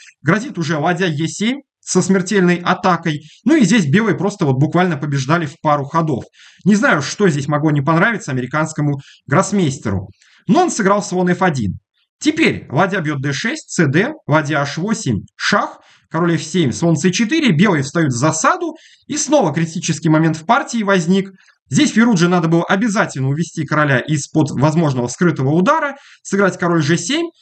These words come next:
Ну и здесь вот примерно такие варианты, которые показывают, что чёрные всё ещё могли здесь попытаться успешно обороняться. Да, у белых здоровая лишняя пешка, но у чёрных все фигуры активные, здесь ещё можно, как говорится,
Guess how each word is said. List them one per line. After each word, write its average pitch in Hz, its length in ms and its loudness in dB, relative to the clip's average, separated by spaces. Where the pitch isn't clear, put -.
Ну 302 180 4
и 202 80 6
здесь 196 220 0
вот 151 160 0
примерно 175 400 2
такие 160 380 0
варианты, 180 580 0
которые 165 340 0
показывают, 185 560 -2
что - 180 -6
чёрные 233 480 -2
всё 269 280 0
ещё 233 260 0
могли 165 420 2
здесь 165 400 -2
попытаться 180 600 0
успешно 156 640 0
обороняться. 156 760 -2
Да, 208 160 2
у 143 100 -2
белых 147 240 -2
здоровая 147 380 -2
лишняя 170 360 2
пешка, 254 460 -2
но 240 80 4
у 233 60 4
чёрных 165 280 0
все 175 160 2
фигуры 185 340 4
активные, 254 520 2
здесь 170 260 0
ещё 190 240 2
можно, 170 380 2
как 156 140 -2
говорится, 139 340 0